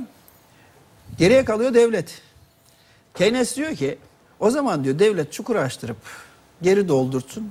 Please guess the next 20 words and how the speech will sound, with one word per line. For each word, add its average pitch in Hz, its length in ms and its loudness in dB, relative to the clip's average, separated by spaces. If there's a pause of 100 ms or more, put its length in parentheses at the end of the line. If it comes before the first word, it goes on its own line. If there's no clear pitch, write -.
millete 143 440 0
para 180 200 4
ödesin. 226 440 0 (640)
Dolayısıyla 170 260 0
milletin 139 240 0
cebine 160 260 2
para 220 240 2
gelsin, 220 320 2
onlar 151 280 -2
da 226 60 0
tüketmeye 170 460 0
başlasınlar." 101 720 -8 (920)
Ve 214 100 4
o 240 120 6
zaman 170 380 0 (180)
bin 185 160 0
dokuz 185 340 2
yüz - 440 -2
kırklı 170 260 0
yıllarda, 135 560 2